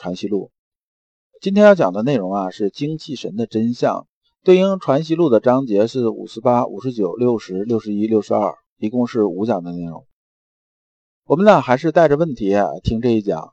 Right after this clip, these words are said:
这问题是：修圣学的根本要务是什么？五十八，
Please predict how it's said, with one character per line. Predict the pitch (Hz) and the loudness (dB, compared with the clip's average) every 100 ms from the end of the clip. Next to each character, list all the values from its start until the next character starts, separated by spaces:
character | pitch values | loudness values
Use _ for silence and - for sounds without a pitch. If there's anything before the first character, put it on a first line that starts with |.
| - | -6
这 | 151 | 0
问 | 175 160 | 0 0
题 | 127 | -2
是： | 139 120 113 | 2 2 2
修 | - 160 165 | 0 0 2
圣 | 165 170 | 0 -6
学 | 135 107 | -4 -2
的 | 117 | -2
根 | - 143 | 0 -2
本 | 143 87 101 | -2 -4 0
要 | 120 | 2
务 | 113 117 92 | 2 -2 -8
是 | - | -16
什 | - - | -18 -18
么？ | - _ _ _ _ _ _ _ _ _ _ _ _ _ _ | -20 _ _ _ _ _ _ _ _ _ _ _ _ _ _
五 | 135 | -4
十 | 123 | -2
八， | 156 143 | 2 0